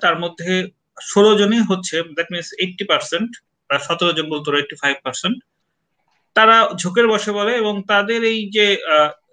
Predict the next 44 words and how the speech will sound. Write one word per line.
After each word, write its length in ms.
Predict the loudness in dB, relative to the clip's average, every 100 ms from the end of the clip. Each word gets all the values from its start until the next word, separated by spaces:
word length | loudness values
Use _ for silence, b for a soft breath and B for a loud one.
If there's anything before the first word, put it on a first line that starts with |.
| _ -4
যে 100 | -2
কোনো 220 | -2 -2
কাজ 280 | 2 2 2
দিলে 180 | -2 -2
পারবো 500 | 2 2 0 -6 -2
বা 120 | -2
চাকরিটা 460 | -2 -6 -6 -8
খুবই 320 | -8 -8 -10 -8
প্রয়োজন, 460 | -6 -4 -4 -6 -6
এই 100 | -8
ধরনের 280 | -4 -2 -2
মনোভাব 340 | -2 -2 -4 -6
যেটা 240 | -6 -2 -2
হয়, 260 | -2 -4
আসার 220 | -2 -4 -4
পরে 180 | -4 -4 -4
যখন 260 | -6 -6 -4
তাদেরকে 280 | -2 -2
একটা 260 | -4 -2 -2 -4 _
ছোট 220 | 0 2 2 4
টাস্ক 320 | 2 2 -4 -4
দেয়া 220 | -2 -2
হয়, 220 | -6 -14
যে 120 | -16 -18 _ -6
just 200 | -6 -6 _ _ _ _ _ _ _ _ _ -2
যেমন 260 | 4 4 4 0 B B B
আমি 280 | 2 4 4 2
তাকে, 220 | 0 0
আহ, 480 | -2 2 4 4 2
বললাম 340 | 2 2 2
যে, 340 | 2 2 2 2
আহ, 320 | 2 2 0 -8
"তুমি 160 | -6
তো 240 | -2 -4 -6 _
কতটা 360 | -2 2 2 2
ডেসপারেট 580 | 2 0 2 4 4 2
এটা 180 | -2
দেখার 340 | 2 2 2 0
জন্য 260 | -2 -2 -4
তোমাকে 280 | -4 -4 -4
আমি 120 | -8
একটা 160 | -10 -14
ছোট 140 | -18 -12
টাস্ক 300 | -4 -4